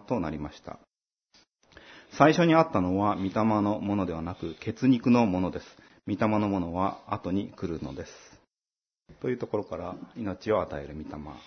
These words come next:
というタイトルでお話をしたいと思います。えー、テーマは、新しい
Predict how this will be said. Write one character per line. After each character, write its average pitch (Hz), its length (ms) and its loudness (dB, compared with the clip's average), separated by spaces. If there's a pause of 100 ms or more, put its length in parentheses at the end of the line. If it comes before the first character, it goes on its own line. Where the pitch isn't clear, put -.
(260)
と 120 80 -4
い 113 60 -2
う 110 40 -6
タ 104 100 -8
イ 92 40 -8
ト 90 120 -10
ル 101 80 -8
で 110 100 -4
お 87 60 -6
話 80 380 -14
を 95 200 -10
し - 100 -20
た - 140 -14
い 73 200 -16
と 95 220 -8 (200)
思 78 140 -10
い 69 60 -18
ま 73 140 -14
す。 - 240 -20 (2000)
え 95 180 -2
ー、 - 40 -2
テ 202 160 2
ー - 20 0
マ 104 120 0
は、 92 340 -6
新 117 220 2
し 98 360 -8
い - 120 -18